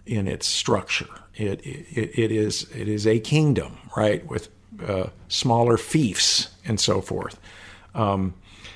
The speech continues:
now, they take that structure and they do kind of paste it onto the larger galactic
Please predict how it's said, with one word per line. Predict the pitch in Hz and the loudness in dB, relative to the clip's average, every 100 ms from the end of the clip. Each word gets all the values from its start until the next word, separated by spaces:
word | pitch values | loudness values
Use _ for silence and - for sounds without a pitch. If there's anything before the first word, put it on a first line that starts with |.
| - - - - - | -20 -20 -20 -20 0
now, | 151 131 117 | 6 6 8
they | 120 | 6
take | 113 175 175 - | 4 6 6 4
that | 107 139 170 180 - - | 6 10 10 10 4 -4
structure | - 127 - - 101 110 | 2 2 2 0 0 0
and | 110 104 | 0 0
they | 107 | 0
do | 110 123 113 110 - - | 6 6 6 2 -8 -8
kind | - 104 | -2 0
of | 98 - - - - - | -2 -6 -20 -20 -18 -10
paste | - 147 147 - | 2 6 6 6
it | 123 110 | 6 6
onto | 113 107 110 | 6 6 4
the | 98 | 4
larger | 107 113 107 107 | 6 6 6 4
galactic | 95 - 101 113 165 185 - - - | 2 2 4 8 8 8 4 -2 -4